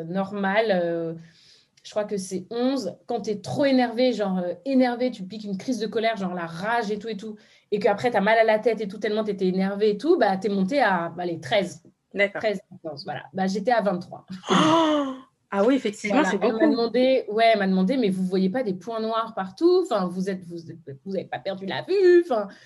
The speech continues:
Speaker 1: normalement, enfin, tes fonctions, euh, se désactivent. Enfin, normalement, tu perds la vue. Enfin, enfin, tu, ton cerveau, il devient fou, quoi. Euh,
Speaker 2: Mm.
Speaker 1: tu vois des points noirs, des mouches un peu partout. T'as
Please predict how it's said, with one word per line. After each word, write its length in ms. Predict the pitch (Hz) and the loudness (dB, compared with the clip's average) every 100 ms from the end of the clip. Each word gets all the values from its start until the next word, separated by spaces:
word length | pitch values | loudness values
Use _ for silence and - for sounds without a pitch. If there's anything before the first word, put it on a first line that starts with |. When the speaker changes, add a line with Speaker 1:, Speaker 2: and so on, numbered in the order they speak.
| - _ - | -20 _ -6
Speaker 1:
normalement, 440 | 208 214 262 330 | 0 2 4 4
enfin, 400 | 320 233 208 196 | 4 2 2 0
tes 140 | 190 196 | -2 -4
fonctions, 500 | 208 208 262 277 247 | -4 -4 -4 0 2
euh, 340 | 196 196 190 | 4 4 4
se 160 | 185 208 | 0 -4
désactivent. 540 | 190 220 254 254 269 | 0 2 2 2 0
Enfin, 120 | 214 185 | 0 0
normalement, 460 | 185 190 214 262 | 2 2 2 0
tu 160 | 247 - | -2 -4
perds 160 | 196 | -4
la 160 | 175 170 | -2 -2
vue. 400 | 190 262 269 269 | -2 -2 -2 -4
Enfin, 280 | 247 226 185 | -2 -2 -2
enfin, 160 | 202 | -4
tu, 340 | 190 - 196 185 | -6 -4 -4 -4
ton 160 | 196 185 | -4 -4
cerveau, 400 | 185 175 277 294 | -4 -4 -2 -2
il 480 | 214 185 175 170 | -2 -4 -6 -12
devient 180 | 160 185 190 | -8 -8 -2
fou, 80 | 494 494 | -2 2
quoi. 240 | 202 180 | 0 0
Euh, 200 | 170 165 | -4 -8
Speaker 2:
Mm. 40 | 165 - - _ _ - | -10 -16 -20 _ _ -10
Speaker 1:
tu 100 | 185 | -2
vois 140 | 202 | 0
des 100 | 180 | 0
points 260 | 180 214 208 | -2 -2 -2
noirs, 240 | 202 190 - | -4 -6 -6
des 160 | 185 | -4
mouches 460 | 190 226 285 - - _ 175 | -2 0 -2 -4 -14 _ -16
un 60 | |
peu 120 | 170 190 | -12 -10
partout. 640 | 185 - 302 311 311 311 | -12 -10 -6 -4 -4 -6
T'as 180 | - 185 | -6 -6